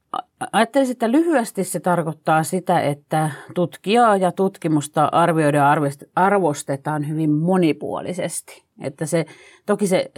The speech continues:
sana vastuullinen tuo siihen oman, niin kuin, konnotaatio, oman semmoisen, niin kuin, näkökulman, mutta että jos me ajatellaan, että mitä sillä, niin kuin, tarkoitetaan, niin kyllä se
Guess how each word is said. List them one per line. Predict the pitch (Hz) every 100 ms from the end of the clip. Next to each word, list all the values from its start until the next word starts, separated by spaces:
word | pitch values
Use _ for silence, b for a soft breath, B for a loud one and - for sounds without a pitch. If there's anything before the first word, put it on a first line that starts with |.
| 160
sana | 165 180
vastuullinen | 170 180 - 165 143 135
tuo | 135 131
siihen | 143 131 151
oman, | 117 160 147
niin | 139
kuin, | 135 139 -
konnotaatio, | - 156 160 143 143 131
oman | 139 143
semmoisen, | 147 123 131 147
niin | 127
kuin, | 135
näkökulman, | 135 147 160 165 147 143
mutta | 139 147
että | 143 156
jos | 151 139
me | 165
ajatellaan, | 156 156
että | 147
mitä | 170 175 175
sillä, | 170 156 139
niin | 131
kuin, | 131 -
tarkoitetaan, | 156 160 151 143 120 - 139
niin | 135
kyllä | 175 170
se | 190